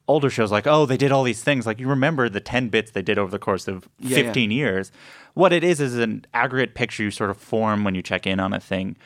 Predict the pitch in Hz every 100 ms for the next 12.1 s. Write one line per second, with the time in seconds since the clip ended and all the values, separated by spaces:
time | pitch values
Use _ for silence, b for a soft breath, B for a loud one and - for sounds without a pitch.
0 | B B 123 131 175 170 131 123 117 110
1 | 104 107 160 143 92 87 101 101 95 95
2 | 107 104 95 95 95 b b b b 147
3 | 139 131 123 - 120 139 143 139 131 120
4 | 113 - 117 113 107 - b b b 107
5 | 123 143 139 120 - 113 - 110 104 101
6 | 110 104 98 101 98 98 101 101 - -
7 | 107 95 92 95 135 143 139 120 135 170
8 | 107 95 95 98 101 104 165 131 92 -
9 | 113 131 123 95 95 101 95 - 131 170
10 | 110 107 B B B 143 143 135 117 151
11 | 135 127 117 131 135 107 - 117 107 -